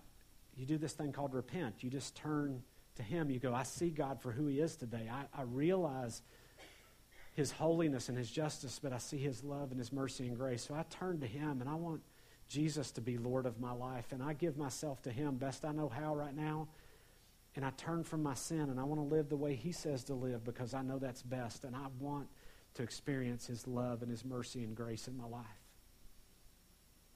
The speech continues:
It's that easy. And so I've just asked you with heads bowed and eyes closed, and Tyler's gonna come up and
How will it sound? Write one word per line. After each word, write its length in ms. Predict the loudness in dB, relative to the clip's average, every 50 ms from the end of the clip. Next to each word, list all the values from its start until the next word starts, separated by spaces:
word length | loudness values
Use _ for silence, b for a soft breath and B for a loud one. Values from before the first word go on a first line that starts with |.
| -20 -20 -20 -10 -6 -4
It's 160 | -4 -4 -2
that 180 | -2 0 2
easy. 380 | 4 4 4 4 2 -2 -6 -6
And 180 | -6 -8 -10 -12 -14 -16 B B B B B B B B B B B B -10
so 140 | -2 2 4
I've 140 | 4 4 4
just 160 | 2 0 0
asked 380 | 0 2 2 2 2 0 0 0
you 140 | 0 0
with 120 | 0 0 -4 -4 0
heads 240 | 2 2 2 2 2
bowed 380 | 2 2 4 4 4 2 2
and 100 | 2 2
eyes 200 | 2 2 0 0
closed, 520 | -2 0 2 2 4 4 2 2 0 0 -2
and 140 | -4 -4
Tyler's 320 | -2 -2 0 0 0 0 -2
gonna 140 | -2 -4 -2
come 140 | 0 0
up 160 | 0 0 0 -2
and 140 | -4 -6